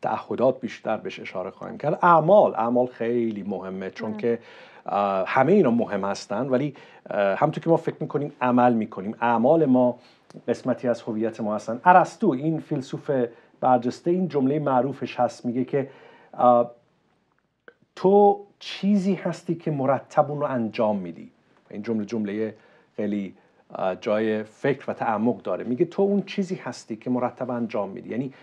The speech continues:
Speaker 1: اون کاری که من و تو انجام می‌دیم، مرتب اون رو انجام می‌دیم. دقیقاً داره میگه ما کی هستیم.
Speaker 2: دقیقاً، بله.
Speaker 1: پس اعمال ما قسمتی از هویت ما هستن. حریم ها و مرزها چطور؟ شما چی فکر می‌کنید؟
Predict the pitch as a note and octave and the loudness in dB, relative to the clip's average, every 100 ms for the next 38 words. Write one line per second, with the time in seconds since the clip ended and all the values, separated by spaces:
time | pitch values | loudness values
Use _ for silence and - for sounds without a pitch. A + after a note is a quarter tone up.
0 | - D3+ C3+ E3+ F#3 F3+ D3 D#3 F#3+ F3+ | -16 -10 -2 -2 0 -2 -2 -2 -2 -2
1 | - D3 C3 A#2+ C#3 C#3+ D#3 B2 G2 F2 | -2 -2 -2 -4 -2 -2 -2 -2 -4 -10
2 | F#2+ A#2 _ _ - C#3 D#3 C#3+ - F#3+ | -12 -14 _ _ -6 0 0 0 -4 -2
3 | E3+ B2+ G2 G2 - G2 F#2+ F2+ A2+ B2+ | 0 -2 -2 -4 -6 -6 -6 -8 -2 0
4 | A#2 C#3 - - C#3+ C3 D3 C#3+ C#3 - | 0 -2 -6 -4 -2 -2 -4 -4 -4 -4
5 | E3+ E3 G3 - F#2+ - _ _ B3 A3+ | -2 2 2 0 -12 -12 _ _ -6 -6
6 | A3 G#3 G#3 G3+ G#3 B2+ - C#3 B2+ B2 | -6 -10 -12 -8 -2 -2 4 4 6 4
7 | G3+ F#3 A2 F#2 F#2+ - _ _ - G#2 | 4 4 2 0 -4 -8 _ _ -10 -8
8 | - C3 - C#3 A#2 A2+ A#2 - _ _ | -4 -4 -2 0 2 2 -2 -8 _ _
9 | _ - A2 G#2+ C#3 - A2 F2+ F#2+ - | _ -2 2 2 2 0 -4 -4 -8 -10
10 | F#2+ E3 F3 D3 G#3 A#3 G#3+ F#3+ - A#3 | 0 4 4 6 4 6 4 2 -2 -6
11 | A#3 - F2 - _ _ _ _ _ _ | -6 -10 -10 -10 _ _ _ _ _ _
12 | _ _ B2 B2+ - A#2 F2+ F#2 F#2 - | _ _ -2 -2 -4 -10 -10 -12 -12 -16